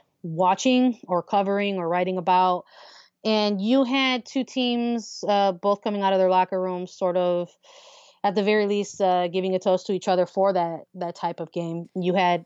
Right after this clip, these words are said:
Cou-, uh, Courage, uh, staff and players sort of going on record post-game, talking about the Chicago Red Stars and the type of team they are,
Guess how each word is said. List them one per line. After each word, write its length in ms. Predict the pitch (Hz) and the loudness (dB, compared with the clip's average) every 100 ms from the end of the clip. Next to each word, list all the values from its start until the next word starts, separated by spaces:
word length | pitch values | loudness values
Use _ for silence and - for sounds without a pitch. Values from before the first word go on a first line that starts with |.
| - | -8
Cou-, 80 | - | -4
uh, 340 | 190 180 170 175 | 0 0 0 -2
Courage, 560 | - 214 208 196 - - | -2 2 2 0 -8 -2
uh, 160 | 196 | 0
staff 480 | 190 - 196 190 190 | 0 2 4 4 0
and 140 | 190 185 | -6 -2
players 600 | 196 185 185 180 - - - - - - | 0 2 2 0 -4 -20 -20 -20 -20 -6
sort 200 | - 196 | 0 0
of 80 | 180 | 2
going 280 | 202 196 | 0 0
on 140 | 190 185 | -2 0
record 360 | 185 185 185 - | 0 0 -4 -2
post-game, 600 | 185 180 185 180 180 180 | -4 -2 -6 -4 -6 -8
talking 720 | - 190 196 208 202 196 196 | 0 0 0 -4 -4 -6 -6
about 560 | 202 202 190 190 190 185 | -4 2 4 4 2 -2
the 60 | |
Chicago 440 | 190 196 214 185 185 | -10 -6 0 0 0
Red 200 | 185 185 | -2 -4
Stars 420 | - 180 180 180 | -2 -2 0 -2
and 100 | 185 | -6
the 60 | 170 | -8
type 260 | - 190 | -4 -4
of 60 | 190 | -4
team 560 | - 196 185 180 185 175 | -10 -8 -6 -4 -6 -2
they 160 | 185 | 0
are, 480 | 180 175 180 180 190 | 2 2 2 2 0